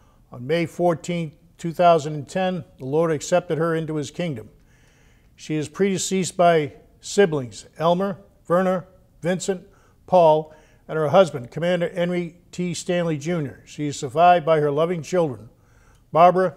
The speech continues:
her two sons and their spouses, William J. and Megan, and Commander Henry T. and Anna, and four grandchildren,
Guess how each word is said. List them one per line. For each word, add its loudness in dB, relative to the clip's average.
her -10
two -4
sons -2
and -6
their -2
spouses, 2
William 2
J. 2
and -4
Megan, 0
and -10
Commander -2
Henry 0
T. -4
and -8
Anna, -2
and -16
four 4
grandchildren, 0